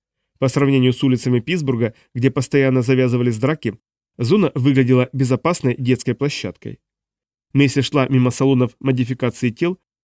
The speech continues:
магазинов электроники, курилен, мясных рынков и мест, где горожане могли продать, купить или безвозмездно получить любые виды сексуальных утех.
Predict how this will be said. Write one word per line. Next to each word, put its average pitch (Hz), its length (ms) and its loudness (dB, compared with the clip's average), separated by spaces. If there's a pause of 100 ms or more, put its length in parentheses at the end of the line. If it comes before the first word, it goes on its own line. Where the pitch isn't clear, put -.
(160)
магазинов 127 540 2
электроники, 127 680 -2 (140)
курилен, 135 480 0 (220)
мясных 131 400 -2
рынков 131 400 -2 (280)
и 131 60 2
мест, 185 320 0 (120)
где 131 200 0
горожане 131 640 0 (160)
могли 160 260 0
продать, 139 380 -2
купить 165 380 -4 (140)
или 135 200 2
безвозмездно 131 720 0
получить 127 500 0
любые 139 380 2
виды 151 280 0
сексуальных 123 640 -2
утех. 104 340 -8